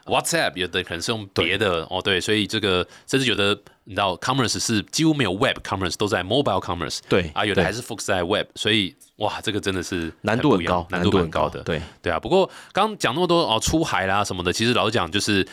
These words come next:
Speaker 1: 还是要有相当的资金的 support 啦，才有办法去做更多不同的出海尝试。
Speaker 2: 嗯。
Speaker 1: 所以艾卡也是有拿到募资嘛，对不对？
Speaker 2: 对。
Speaker 1: 应该是我记得几年前嘛。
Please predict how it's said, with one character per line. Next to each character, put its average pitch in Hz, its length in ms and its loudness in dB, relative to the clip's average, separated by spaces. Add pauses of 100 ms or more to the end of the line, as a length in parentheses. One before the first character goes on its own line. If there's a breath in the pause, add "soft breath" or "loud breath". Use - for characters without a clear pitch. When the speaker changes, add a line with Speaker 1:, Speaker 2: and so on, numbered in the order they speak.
(240 loud breath)
Speaker 1:
还 110 140 -2
是 180 140 2
要 151 100 6
有 95 60 2
相 117 200 0
当 120 140 0
的 107 120 4
资 117 240 2
金 117 160 0
的 107 80 4
support - 380 0
啦， 76 140 0
才 - 100 -2
有 95 80 4
办 104 60 4
法 98 120 2
去 101 160 -2
做 95 220 -2
更 98 160 0
多 92 140 0
不 95 80 -4
同 87 120 -4
的 78 220 -2
出 101 180 -4
海 82 160 -2
尝 73 220 -10
试。 76 80 -10
Speaker 2:
嗯。 80 40 -10
Speaker 1:
所 120 120 0
以 120 160 2 (360 loud breath)
艾 202 140 0
卡 156 240 0 (300)
也 104 220 2
是 156 240 2
有 85 480 4
拿 101 120 2
到 117 300 4
募 131 160 -2
资 104 180 -6
嘛， 85 200 0
对 107 100 -4
不 98 60 -2
对？ 92 100 2
Speaker 2:
对。 92 140 6
Speaker 1:
应 - 20 4
该 107 100 2
是 104 240 -2
我 90 80 0
记 95 140 -4
得 87 200 2
几 90 200 -4
年 98 140 0
前 90 160 -2
嘛。 78 160 -12